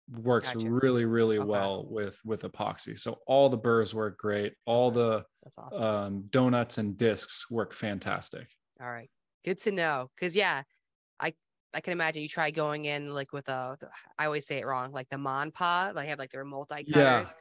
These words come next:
Speaker 1: Yeah, yeah,
Speaker 2: And I
Speaker 1: yeah.
Speaker 2: can imagine that must just, 'cause it's
Speaker 1: Yep,
Speaker 2: just
Speaker 1: and
Speaker 2: too
Speaker 1: same
Speaker 2: harsh.
Speaker 1: with, um, the Arbortech has the Turbo Planer, the
Speaker 2: Mm-hmm.
Speaker 1: Turbo Plane, and that'll just chip it. Like, it'll
Speaker 2: Right out.
Speaker 1: just chip it right out. So I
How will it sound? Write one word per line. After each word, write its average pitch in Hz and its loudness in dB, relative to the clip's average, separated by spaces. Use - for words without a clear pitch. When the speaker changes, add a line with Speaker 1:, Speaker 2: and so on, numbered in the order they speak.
Speaker 1:
Yeah, 123 2
yeah, 123 4
Speaker 2:
And 127 2
I 127 2
Speaker 1:
yeah. 117 4
Speaker 2:
can - 2
imagine 160 -4
that 165 -2
must 156 -6
just, - -12
'cause 113 -12
it's 131 0
Speaker 1:
Yep, 143 6
Speaker 2:
just - 0
Speaker 1:
and 135 2
Speaker 2:
too 190 -2
Speaker 1:
same 156 4
Speaker 2:
harsh. 151 0
Speaker 1:
with, 156 0
um, 113 2
the 113 -6
Arbortech 127 2
has 113 0
the 113 -2
Turbo 123 0
Planer, 120 0
the 117 4
Speaker 2:
Mm-hmm. - -4
Speaker 1:
Turbo 127 2
Plane, 120 2
and 117 0
that'll 120 4
just 110 -6
chip - -4
it. 101 -4
Like, 110 -8
it'll 117 0
Speaker 2:
Right - 0
out. 107 -2
Speaker 1:
just - -12
chip 110 -4
it 95 -2
right 101 0
out. 98 -4
So - -6
I 104 -2